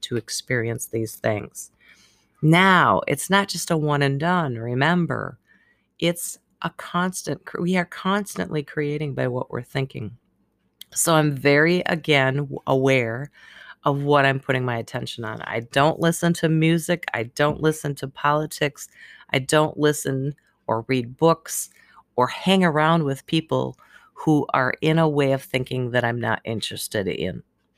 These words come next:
Again, I am in control. I am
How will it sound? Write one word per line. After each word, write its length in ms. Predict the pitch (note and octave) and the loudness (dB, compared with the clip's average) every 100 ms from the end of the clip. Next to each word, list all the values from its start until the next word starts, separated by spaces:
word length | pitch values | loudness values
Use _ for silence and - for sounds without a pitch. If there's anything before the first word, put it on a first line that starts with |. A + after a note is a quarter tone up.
| _ _ _ _ _ _ _ - | _ _ _ _ _ _ _ -12
Again, 680 | B2+ C3 D3 C#3+ A2+ C#2+ - _ _ _ - | -8 0 2 4 2 -4 -10 _ _ _ -2
I 600 | C3+ C#3+ D#3 D#3+ D#3+ - - | 2 2 2 2 0 -4 -2
am 480 | C#3 C#3+ C#3+ C#3 C#3 - | 2 2 2 -2 -6 -4
in 340 | C3+ C#3 C#3 | -2 -2 -4
control. 1000 | - B2 A#2+ - C3+ C3+ C3+ C3+ C3 C3 - | -6 -8 -8 -6 0 2 4 2 2 -2 -2
I 120 | A#2+ | -4
am 280 | A#2+ A#2+ | -4 -6